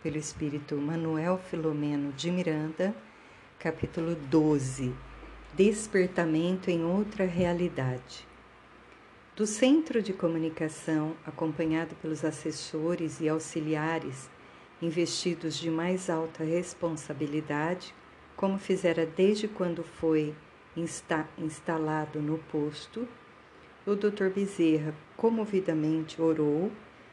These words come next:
saudando a oportunidade nova e agradecendo ao Senhor da vida as dádivas concedidas pelo seu amor através do trabalho da caridade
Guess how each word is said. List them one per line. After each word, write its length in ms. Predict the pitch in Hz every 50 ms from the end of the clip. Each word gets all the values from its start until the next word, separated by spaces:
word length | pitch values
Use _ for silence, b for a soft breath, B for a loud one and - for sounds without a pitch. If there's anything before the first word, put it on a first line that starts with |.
| - -
saudando 640 | - - - 190 175 170 165 156 180 190 208 220 240
a 60 | 233
oportunidade 840 | 226 - 226 214 214 - 208 196 185 180 - 175 170 160 - -
nova 580 | 165 160 156 156 156 156 147 147 - 135 131 131 135 - - - - - - - -
e 80 | - 151
agradecendo 720 | 151 - 165 156 151 147 151 147 147 - - 156 147 147
ao 80 | 147 147
Senhor 460 | 143 - - 151 147 147 156 175 190
da 220 | 185 185 185 175 165
vida 520 | 165 - 151 160 165 160 160 - 170 185 190 - - - - - - - - -
as 200 | 156 156 151 -
dádivas 760 | - 165 160 160 170 165 - 175 156 165 170 160 - - -
concedidas 1040 | - - 202 226 262 - - - 240 214 214 - 180 180 170 165 160 160 160 - - -
pelo 240 | 170 160 160 156 151
seu 320 | - - - 175 165 165
amor 400 | 160 156 143 147 156 170 214 262 - - - - - - - - - - -
através 460 | - 190 190 190 190 185 190 185 180
do 120 | - 185 185
trabalho 640 | - - 190 190 180 180 - 170 165 165 165 165
da 140 | 160 170 165
caridade 920 | 165 - 175 170 170 185 185 - 151 147 147 143 143 135 - - - -